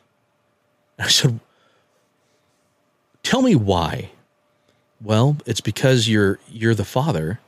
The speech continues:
and it just doesn't work that way. Even if you were to go to court, even with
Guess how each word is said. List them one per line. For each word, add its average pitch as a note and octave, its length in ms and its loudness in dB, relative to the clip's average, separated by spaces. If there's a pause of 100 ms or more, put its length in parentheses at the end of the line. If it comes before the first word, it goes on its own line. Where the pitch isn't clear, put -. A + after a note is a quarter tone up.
(500)
and G2+ 440 2
it A2 120 0
just - 240 -2
doesn't G2+ 260 0
work A#2 220 -2
that C#2 180 -4
way. D2+ 220 -8 (100)
Even B2+ 300 2
if A#2+ 160 0
you A#2 80 4
were A2+ 100 4
to G#2+ 80 2
go G#2 160 2
to F#2 80 0
court, C3+ 380 0
even G#2+ 240 0
with F#2+ 160 0